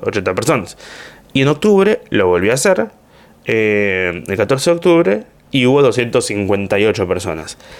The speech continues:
Y ahora que estoy este viernes, eh, hay unas ciento setenta. Falta todavía varios días, siempre se compra más los últimos días. Por ahí se llega más, se llega menos.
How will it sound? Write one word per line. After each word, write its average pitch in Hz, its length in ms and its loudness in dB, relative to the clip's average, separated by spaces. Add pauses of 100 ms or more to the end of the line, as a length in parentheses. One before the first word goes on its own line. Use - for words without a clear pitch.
(260)
Y 117 100 0
ahora 127 240 2
que 98 80 -4
estoy 139 180 -2
este 139 200 0
viernes, 160 640 0 (460)
eh, 101 500 -2 (220)
hay 120 360 0
unas 120 480 -2
ciento 120 400 -2
setenta. 87 640 -6 (340)
Falta 107 480 -2
todavía 104 400 2
varios 101 260 0
días, 143 400 2
siempre 143 220 -2
se 120 100 -4
compra 107 240 0
más 110 140 -2
los 107 140 0
últimos 101 300 0
días. 120 360 0 (100)
Por 135 140 2
ahí 160 140 2
se 131 120 -4
llega 135 300 0
más, 165 300 0
se - 220 -6
llega 127 280 0
menos. 156 340 -2